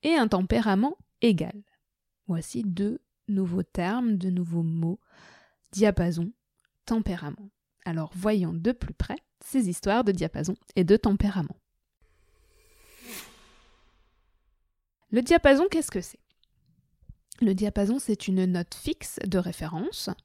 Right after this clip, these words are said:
à partir de laquelle on accorde les autres notes. Conventionnellement, donc depuis mille neuf cent trente-neuf,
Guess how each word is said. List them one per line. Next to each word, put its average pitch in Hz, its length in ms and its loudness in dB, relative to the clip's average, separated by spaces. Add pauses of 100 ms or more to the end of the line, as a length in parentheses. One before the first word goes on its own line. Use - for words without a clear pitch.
(140)
à 196 80 2
partir 269 300 4
de 240 80 8
laquelle 214 400 4 (120)
on 240 120 4
accorde 208 280 0
les 220 200 4
autres 220 240 2
notes. - 400 -8 (500)
Conventionnellement, 185 880 -2
donc 214 340 -2
depuis 180 420 -2
mille 202 280 2
neuf 185 140 -2
cent 170 160 -8
trente-neuf, 185 580 -8